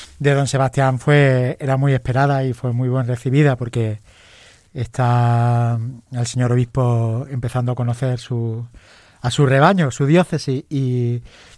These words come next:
y creo que, que gustó, que gustó bastante su presencia en la, en la exposición.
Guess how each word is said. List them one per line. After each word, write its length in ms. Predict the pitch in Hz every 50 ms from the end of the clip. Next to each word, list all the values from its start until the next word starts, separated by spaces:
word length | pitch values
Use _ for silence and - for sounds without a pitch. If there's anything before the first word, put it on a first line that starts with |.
| _ _ _
y 200 | - 139 127 120 117
creo 200 | - 123 131 123
que, 600 | - 156 151 151 147 143 131 131 127 127 120 - _
que 120 | - 135 123
gustó, 840 | 110 117 113 - 135 135 135 135 135 135 131 131 123 120 120 120 120
que 80 | - 117
gustó 300 | 113 107 - - 131 127
bastante 580 | 120 95 - - 120 113 110 113 107 107 104
su 120 | - - 113
presencia 440 | - 110 98 120 110 101 - 110
en 100 | 110 107
la, 280 | 110 110 107 104 104 107
en 60 | 107
la 80 | 107 101
exposición. 440 | - - - - 110 104 117 117